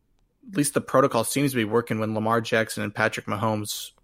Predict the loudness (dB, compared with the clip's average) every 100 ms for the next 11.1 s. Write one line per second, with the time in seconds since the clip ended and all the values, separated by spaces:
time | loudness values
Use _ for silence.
0 | _ _ _ _ _ 2 2 2 0 0
1 | -2 -4 0 2 2 0 -4 0 0 0
2 | 0 0 0 -4 -6 -4 -2 0 0 0
3 | 2 2 2 2 0 -8 -20 _ 0 4
4 | 6 6 4 -6 _ -14 0 2 6 6
5 | 8 4 4 0 -6 -16 _ -2 0 2
6 | 2 4 4 4 2 2 0 0 -4 -6
7 | _ -20 _ 0 0 2 2 0 -4 0
8 | 0 0 -4 0 -2 0 0 0 0 0
9 | 4 2 4 2 2 0 -2 -2 -2 -4
10 | -4 -2 0 -2 -2 -6 -8 -6 -6 -6
11 | -12